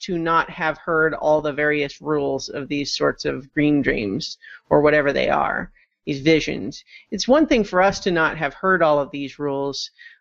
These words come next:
um, because we're not with them twenty-four seven. But, like, the implication is that the Three-Eyed Raven never warned Bran that anything like this could happen.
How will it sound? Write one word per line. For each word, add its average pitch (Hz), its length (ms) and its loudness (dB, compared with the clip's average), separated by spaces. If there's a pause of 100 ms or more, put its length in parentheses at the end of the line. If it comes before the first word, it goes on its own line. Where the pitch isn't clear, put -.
(120)
um, 147 340 2
because 156 380 0
we're 190 160 4
not 170 320 2
with 180 300 0
them 147 280 0
twenty-four 143 480 -4
seven. 147 680 -2 (880)
But, 202 680 2 (800)
like, 233 240 -2
the 247 100 -6
implication 220 1080 0
is 190 440 0
that 190 160 2
the 185 160 -2 (200)
Three-Eyed 220 400 2
Raven 208 560 2
never 202 320 2
warned 196 580 0
Bran 190 320 0
that 180 100 2
anything 185 380 0
like 180 240 0
this 185 160 -2
could 175 160 -2
happen. 247 580 -2